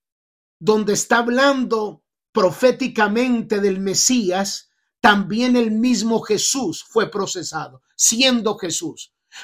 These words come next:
Porque la Biblia dice, "Él no estimó ser igual a Dios como cosa que aferrarse, sino que se despojó a sí mismo,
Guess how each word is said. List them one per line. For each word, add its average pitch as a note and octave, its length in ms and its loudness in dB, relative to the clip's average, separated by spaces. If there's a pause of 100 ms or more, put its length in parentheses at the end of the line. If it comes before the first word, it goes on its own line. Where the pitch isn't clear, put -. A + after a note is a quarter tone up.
Porque G#3+ 320 2
la G#3 120 4
Biblia A#3+ 440 0
dice, A3+ 480 0
"Él B3 300 4
no B3 180 2
estimó G#3+ 720 0
ser A3+ 320 0
igual A3 320 2
a G#3 100 -2
Dios G#3 380 -4
como F#3 340 -6
cosa G#3+ 380 -6
que G3+ 100 -10
aferrarse, G3+ 720 -4 (380)
sino A3+ 420 2
que A#3 140 2
se G3+ 240 2
despojó F#3+ 640 -2
a G#3+ 80 2
sí G#3 240 -6
mismo, G3 580 -2